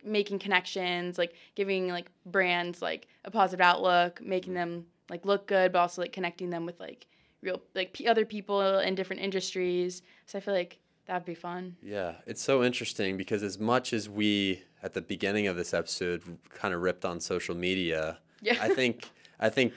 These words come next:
Speaker 2: thinking about, like, being a curator and working for a
Speaker 1: Yeah.
Speaker 2: company to, like, appeal to people in a marketing sort of way is really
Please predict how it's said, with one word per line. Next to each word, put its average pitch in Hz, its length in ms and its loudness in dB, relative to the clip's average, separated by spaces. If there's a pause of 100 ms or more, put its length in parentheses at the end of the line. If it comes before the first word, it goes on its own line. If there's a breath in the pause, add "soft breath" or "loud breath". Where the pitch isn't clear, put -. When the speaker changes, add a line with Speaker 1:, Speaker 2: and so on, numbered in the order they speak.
(100)
Speaker 2:
thinking 127 300 2
about, 101 380 6
like, 98 260 2
being 101 240 0
a 92 60 0
curator 101 800 4
and 92 320 -2
working 95 320 0
for 95 160 -2
a - 20 0
Speaker 1:
Yeah. 101 180 0
Speaker 2:
company 101 300 -6 (160)
to, 87 320 0 (540 soft breath)
like, 92 160 -2
appeal 113 440 4
to 117 140 -4
people 92 380 -2
in 87 60 -4
a 85 60 -4
marketing 87 480 0
sort 87 300 -2
of 82 160 -4
way 85 260 0
is 92 160 0
really 101 420 8